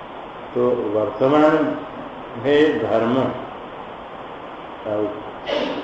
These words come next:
क्रम है, क्रम वाला और क्रम दोनों के एक मान करके,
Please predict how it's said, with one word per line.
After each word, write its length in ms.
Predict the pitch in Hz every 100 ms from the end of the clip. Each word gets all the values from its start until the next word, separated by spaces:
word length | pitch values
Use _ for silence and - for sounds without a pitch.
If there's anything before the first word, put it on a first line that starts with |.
| - -
क्रम 300 | 113 113 127
है, 440 | 131 127 139 156 160 151 - - - - - - - - - - - - - - - - 55 - 107
क्रम 260 | - 117 120
वाला 460 | 127 120 117 127 147
और 380 | 156 127 120 120
क्रम 160 | 123 107 98 - - - - - - -
दोनों 280 | 131 139 143
के 340 | 143 127 135
एक 100 | 139
मान 320 | 127 113 110 -
करके, 260 | 110 -